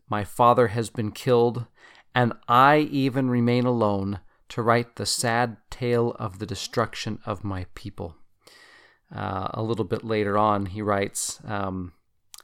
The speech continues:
"I am alone. My father has been slain in battle, and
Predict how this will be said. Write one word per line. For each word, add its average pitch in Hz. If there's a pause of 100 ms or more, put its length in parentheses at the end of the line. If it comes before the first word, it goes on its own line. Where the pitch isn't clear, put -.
(880)
"I 113
am 110 (320)
alone. 107 (520)
My 107
father 117
has 110
been 113
slain 117
in 117
battle, 107
and 113